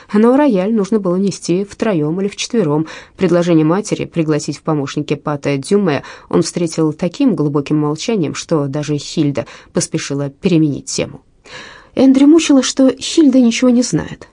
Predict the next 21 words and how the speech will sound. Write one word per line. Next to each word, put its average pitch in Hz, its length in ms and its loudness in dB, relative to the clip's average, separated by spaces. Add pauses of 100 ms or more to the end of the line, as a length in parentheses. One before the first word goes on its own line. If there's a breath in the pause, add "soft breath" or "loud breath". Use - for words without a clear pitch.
От - 160 -4
вспышек - 400 -4
её 185 160 4
веселья, 254 540 0
от - 100 -8
её 170 160 2
стыдливых 165 500 -2
упоминаний 175 480 0
о 175 60 -4
Франсис 285 640 -2
и 214 420 4
ещё 214 380 0
более 220 260 4
стыдливых 208 540 -2
упоминаний 202 580 2 (280 loud breath)
о 214 100 2
времени, 175 380 2
когда 156 420 -2
наша 170 320 0
семья 170 380 0
увеличится, 214 640 0